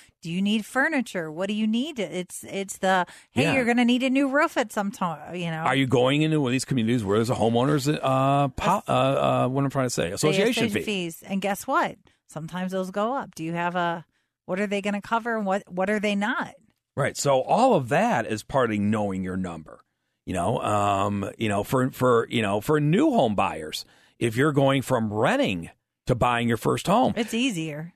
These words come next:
Speaker 2: Well, yeah, but my point is just don't assume that if your rent is fifteen hundred dollars a month, that that's the, you know, as long as you can afford a mortgage for fifteen hundred dollars a month, you're even.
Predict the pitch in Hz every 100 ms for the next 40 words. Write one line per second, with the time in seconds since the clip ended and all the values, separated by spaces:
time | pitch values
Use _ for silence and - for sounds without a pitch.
0 | - 160 180 240 247 - - - 139 143
1 | - - 294 139 - 208 - 247 196 151
2 | - 190 190 170 143 139 - - _ -
3 | 139 131 135 127 180 - 135 127 - 156
4 | - 147 139 127 127 120 110 139 202 170
5 | 135 135 131 - 165 147 147 139 135 120
6 | 113 117 123 160 143 135 117 139 123 110
7 | 143 196 185 120 107 113 113 110 110 113
8 | 107 107 117 101 92 240 220 85